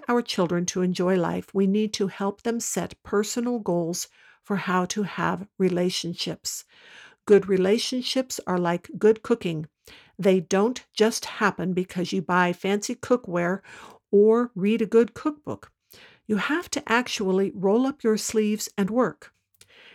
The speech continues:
It involves a sacrifice of time and energy to get a desired outcome, and it is a rare stew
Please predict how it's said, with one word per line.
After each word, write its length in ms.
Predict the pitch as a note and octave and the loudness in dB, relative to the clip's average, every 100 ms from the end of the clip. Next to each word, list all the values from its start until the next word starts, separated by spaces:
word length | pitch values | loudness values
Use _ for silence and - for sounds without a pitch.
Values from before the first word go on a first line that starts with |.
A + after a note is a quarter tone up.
| _ _ | _ _
It 160 | A#3 | 8
involves 680 | G#3 F#3 F3+ E3+ E3 E3+ - - | 8 4 2 0 0 -2 -4 -4
a 100 | D#3+ | -4
sacrifice 800 | - F#3 G3+ C4 C4 B3 C4 | 0 -2 -2 -4 -2 -2 -2
of 100 | D4 | -6
time 400 | - - F#3+ F#3+ G#3 | -8 -2 0 0 0
and 200 | G#3+ A3 - | -2 -4 -2
energy 460 | E3+ D#3+ D#3+ F3 | -2 -2 -4 -6
to 160 | - F3+ | -4 -4
get 240 | F3+ F3 | -2 -4
a 100 | - | -2
desired 580 | F#3+ G3+ G3 E3+ F3 F3 - | 0 0 0 -4 -2 -4 -2
outcome, 520 | A#3+ - E3+ D#3 D#3+ _ _ - - _ - | -4 -6 -6 -6 -8 _ _ -20 -20 _ 2
and 140 | A3 | 2
it 100 | B3 | 4
is 180 | D4 C#4+ | 2 4
a 140 | A3 | 2
rare 420 | G3+ F#3+ A#3+ D4 | 4 2 2 0
stew 460 | C4+ - F#3 F3 G3+ | -2 -2 0 2 0